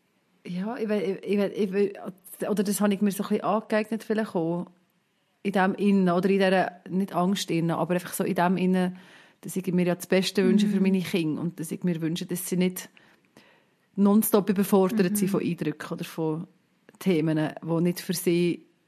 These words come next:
Speaker 1: wo noch nicht, wo, wo sie noch nicht
Speaker 2: Ja.
Speaker 1: parat sind dafür. Ähm,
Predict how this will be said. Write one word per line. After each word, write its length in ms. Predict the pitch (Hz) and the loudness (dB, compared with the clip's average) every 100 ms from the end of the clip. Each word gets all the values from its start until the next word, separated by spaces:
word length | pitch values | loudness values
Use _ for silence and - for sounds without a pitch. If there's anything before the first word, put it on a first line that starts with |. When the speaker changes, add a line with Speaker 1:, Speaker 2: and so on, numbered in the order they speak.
| _ _ _ _ _ - | _ _ _ _ _ -8
Speaker 1:
wo 100 | 175 | -2
noch 120 | 196 | 0
nicht, 140 | 196 175 | 0 -2
wo, 120 | - - | -8 -4
wo 100 | 180 | 0
sie 120 | 185 | 4
noch 60 | 196 | 6
nicht 100 | 196 | 6
Speaker 2:
Ja. 60 | 185 | 4
Speaker 1:
parat 300 | 170 170 185 | 4 4 2
sind 120 | 185 | -2
dafür. 280 | 170 151 147 156 _ _ _ _ - | -2 -4 -6 -8 _ _ _ _ -4
Ähm, 420 | 175 170 165 | 0 0 -2